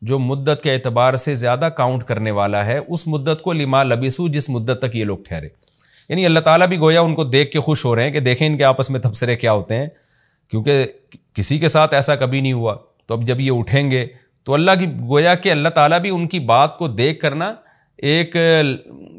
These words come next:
खुश हो रहे हैं उनको देख के कि देखो मैं ये बातें आपस में क्या करते हैं। तो किसी ने क्या कहा, किसी ने क्या कहा, ये सारा तस्करा आगे आएगा।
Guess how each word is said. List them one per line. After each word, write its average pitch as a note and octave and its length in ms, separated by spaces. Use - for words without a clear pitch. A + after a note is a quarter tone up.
खुश - 240
हो E3 100
रहे C#3 120
हैं B2+ 60
उनको B2 180
देख G#2 260
के E2+ 100
कि - 360
देखो F3 240
मैं G3+ 100
ये G3 140
बातें D#3+ 280
आपस F#3 300
में D#3+ 100
क्या A#2+ 160
करते - 280
हैं। - 80
तो B2 60
किसी C3+ 280
ने C3 120
क्या C3+ 200
कहा, C3 220
किसी A#2 240
ने A2+ 120
क्या A#2 180
कहा, A2+ 220
ये G#2+ 140
सारा G#2 300
तस्करा G#2+ 360
आगे G2+ 420
आएगा। C2 300